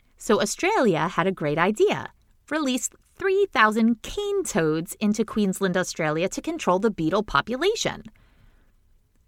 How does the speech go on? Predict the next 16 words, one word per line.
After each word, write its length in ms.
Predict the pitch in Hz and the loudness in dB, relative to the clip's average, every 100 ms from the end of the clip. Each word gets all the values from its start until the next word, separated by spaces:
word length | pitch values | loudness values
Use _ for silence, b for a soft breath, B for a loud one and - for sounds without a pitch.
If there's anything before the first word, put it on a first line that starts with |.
| _ - | _ -2
Look, 320 | 147 - - _ - - | -2 -2 -12 _ -20 -6
I 220 | 302 427 392 | 2 2 2
seriously 680 | - 226 214 208 196 196 | 0 2 6 6 4 0
think 360 | 185 175 151 - | 0 -2 -2 -4
people 380 | - 269 285 254 | -4 -2 -4 -2
who 200 | 247 170 | -2 -2
do 180 | - 208 | 0 0
this 200 | 247 392 | 0 -2
sort 260 | - 370 381 | -2 -2 0
of 120 | 392 | 0
thing 240 | - 370 359 | -2 -4 -4
have 360 | - 269 220 | -6 -4 0
never 560 | 226 220 214 220 233 214 | 4 6 4 4 4 2
heard 380 | - 214 202 185 | 4 4 4 0
the 120 | 185 | -2
song, 500 | - 196 175 160 | 2 4 6 4